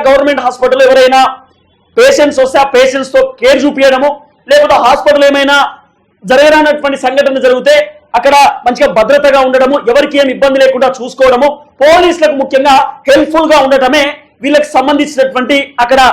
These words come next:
ఆ ప్రక్రియ. ఆ ప్రక్రియలో భాగంగా ఆ ఏదైతే హాస్పిటల్, ఆర్జీ కేర్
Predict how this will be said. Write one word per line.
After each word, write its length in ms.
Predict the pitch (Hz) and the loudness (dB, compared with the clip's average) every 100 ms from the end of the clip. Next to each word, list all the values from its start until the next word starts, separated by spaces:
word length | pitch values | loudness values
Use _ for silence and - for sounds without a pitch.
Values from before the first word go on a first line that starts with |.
| - | 0
ఆ 40 | 240 | -2
ప్రక్రియ. 440 | 262 269 - 180 - _ _ _ 269 | 0 -2 -2 -4 -6 _ _ _ -2
ఆ 60 | |
ప్రక్రియలో 580 | 302 269 302 339 330 311 | 0 -2 0 2 2 4
భాగంగా 400 | 277 277 269 302 302 - _ _ - | 2 0 2 2 0 -4 _ _ 0
ఆ 40 | |
ఏదైతే 340 | 247 269 294 294 | 2 4 2 0
హాస్పిటల్, 540 | - 262 - 277 277 269 - | 0 0 0 -2 0 -2 0
ఆర్జీ 420 | 233 247 285 302 | 0 0 -2 -2
కేర్ 160 | 269 | 0